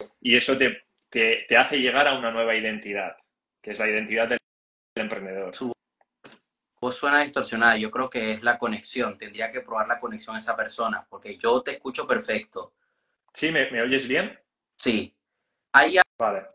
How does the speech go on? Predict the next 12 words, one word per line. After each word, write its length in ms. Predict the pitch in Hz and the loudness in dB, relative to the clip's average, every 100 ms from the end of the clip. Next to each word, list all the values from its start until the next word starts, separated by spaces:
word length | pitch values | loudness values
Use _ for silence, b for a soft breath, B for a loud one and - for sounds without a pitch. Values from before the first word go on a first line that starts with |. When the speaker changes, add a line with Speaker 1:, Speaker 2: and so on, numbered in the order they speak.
| _ | _
Speaker 1:
vale, 180 | - 101 | -10 -8
vale, 120 | 95 92 | 0 2
Speaker 2:
algo 200 | 180 185 | 2 0
que 40 | |
Speaker 1:
perfecto. 40 | 156 | -6
Speaker 2:
acabas 240 | 135 139 | -4 -4
de 60 | 143 | -4
decir, 220 | 120 165 | -10 -10
la 100 | 131 | -8
saturación 460 | 120 117 113 110 117 | -10 -10 -10 -10 -8
mental. 440 | 131 127 131 113 110 | -6 2 2 2 -8
Yo 440 | 120 147 156 - | -8 -4 -4 -6